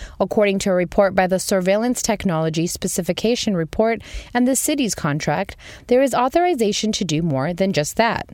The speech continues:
Detroiters are concerned about the widespread surveillance, data collection, and issuing warrants on minor crimes. The cameras can be used for things like Amber Alerts, crime investigation, and other law enforcement. The commission is accepting feedback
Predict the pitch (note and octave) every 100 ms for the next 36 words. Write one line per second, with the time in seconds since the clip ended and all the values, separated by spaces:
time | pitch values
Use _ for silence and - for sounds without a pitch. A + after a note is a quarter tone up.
0 | - - - - G3 - F3 F#3 F3+ F#3+
1 | G#3+ G3+ - A3 C4 A3 F3+ F#3+ F3+ F#3
2 | B3 - - E3+ D#3+ E3 D#3 G3+ A3 A3+
3 | A3 - - - - F3+ E3+ D#3+ - F3+
4 | G3+ - A3 G3+ - - A#3+ B3+ F4+ F#4
5 | B3+ G3 G3+ G3+ G3+ G3 F3 D#3+ D#3 D3+
6 | G3+ G3 D3+ - - - - - - G3+
7 | - A#3+ A#3+ G3+ - G3 F3 F#3 F#3+ F3+
8 | E3 F#3 F#3 F3+ F3 - G#3 A3+ G#3+ F3+
9 | D3+ E3 - - - - - - F#3 F#3
10 | F#3 E3+ E3 - E3+ G#3 A#3 - A3+ A3+
11 | G#3 - B3+ A#3+ E3+ E3 D#3 E3+ D#3+ D#3+
12 | D#3+ - D#3 - - - - - G#3 G3
13 | G3+ F#3+ - G3 F3 F3+ - G3+ F#3+ G3
14 | F#3+ - A3+ G#3+ G#3+ G#3